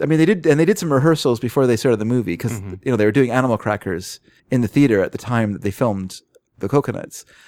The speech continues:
Speaker 1: So on days that they didn't have matinee performances, they would go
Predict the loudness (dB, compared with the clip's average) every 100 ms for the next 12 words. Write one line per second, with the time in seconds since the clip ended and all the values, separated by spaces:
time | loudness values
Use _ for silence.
0 | -10 0 2 4 0 2 2 0 0 0
1 | 0 -2 0 0 -2 -14 _ -2 0 0
2 | -2 -6 -6 -6 -6 -8 -8 -4 -4 -2
3 | -2 -4